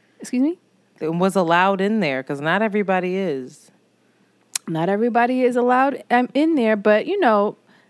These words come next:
Speaker 1: the gays love Beyonce. When
Speaker 2: Child.
Speaker 1: Single Ladies came out, child, that, that was the best thing for her
Speaker 2: <laughs>
Speaker 1: career. I'm telling you. But
Speaker 2: Poor Drake.
Speaker 1: Poor Drake.
Speaker 2: I
Speaker 1: To,
Speaker 2: feel
Speaker 1: to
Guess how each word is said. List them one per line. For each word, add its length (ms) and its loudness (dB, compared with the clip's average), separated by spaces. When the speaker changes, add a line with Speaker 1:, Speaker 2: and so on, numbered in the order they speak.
Speaker 1:
the 260 -8
gays 440 2
love 260 4
Beyonce. 800 0
When 140 2
Speaker 2:
Child. 100 -2
Speaker 1:
Single 240 4
Ladies 320 4
came 320 2
out, 580 2
child, 480 4
that, 360 2
that 220 4
was 200 0
the 100 -2
best 300 2
thing 220 2
for 140 4
her 160 2
Speaker 2:
<laughs> 100 -8
Speaker 1:
career. 420 2
I'm 200 -4
telling 360 0
you. 280 -4
But 220 2
Speaker 2:
Poor 140 0
Drake. 580 -6
Speaker 1:
Poor 340 4
Drake. 640 0
Speaker 2:
I 140 4
Speaker 1:
To, 80 4
Speaker 2:
feel 180 2
Speaker 1:
to 200 2